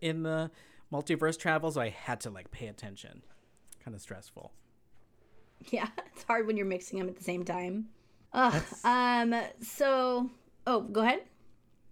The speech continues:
Speaker 1: Oh, no, that was it. I just noticed it, and I'm wondering if other people noticed it too, so I'm glad I'm not the only one.
Speaker 2: Oh, you are not. There's also something else recently that I just realized is coming back. Oh, I went to the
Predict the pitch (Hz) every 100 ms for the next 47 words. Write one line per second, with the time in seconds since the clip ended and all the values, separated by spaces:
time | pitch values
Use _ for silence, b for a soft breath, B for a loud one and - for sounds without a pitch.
0 | - _ _ - 196 214 190 185 214 156
1 | 160 165 143 151 160 135 165 - 127 117
2 | 117 120 120 127 117 113 110 110 117 107
3 | 104 - 95 117 98 101 110 147 147 147
4 | 135 - 120 107 95 92 - - b b
5 | b b b b b - 233 226 202 196
6 | 170 160 - 233 254 320 349 440 370 339
7 | 311 240 233 240 226 226 247 214 208 196
8 | 185 - 196 202 - 196 190 190 190 -
9 | 202 180 190 - - 359 262 196 B B
10 | B - 254 294 294 - - 277 262 262
11 | 226 226 214 196 196